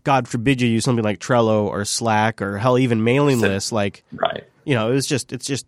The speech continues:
Speaker 1: this could be a game changer in some
Speaker 2: Or
Speaker 1: sense.
Speaker 2: s-, for some odd reason, Lync.
Speaker 1: Yeah. But as far as selling bots to consumers, unless, unless it was something that fundamentally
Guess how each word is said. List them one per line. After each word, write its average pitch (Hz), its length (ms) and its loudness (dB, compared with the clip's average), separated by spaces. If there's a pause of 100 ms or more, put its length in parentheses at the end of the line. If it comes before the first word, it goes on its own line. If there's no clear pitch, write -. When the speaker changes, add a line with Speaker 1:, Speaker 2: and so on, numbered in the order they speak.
(100)
Speaker 1:
this 120 160 -4
could 107 140 -8
be 92 80 -8
a - 20 -10
game 104 240 -4
changer 95 300 -8
in 90 80 -12
some 104 160 -6
Speaker 2:
Or 98 40 -8 (220)
Speaker 1:
sense. - 220 -10
Speaker 2:
s-, - 120 -14 (120)
for - 120 -6
some 90 280 0
odd 85 240 0
reason, 87 480 -4 (340)
Lync. 92 400 -8 (360)
Speaker 1:
Yeah. 101 240 0 (320)
But 151 100 -2
as - 160 -4
far 160 220 -2
as 151 100 -2
selling 139 320 0
bots 123 320 0
to - 80 -6
consumers, 135 640 0
unless, 135 500 0 (380)
unless 202 400 0
it 240 100 -2
was 180 160 0
something 151 540 0
that 117 160 -8
fundamentally 143 640 0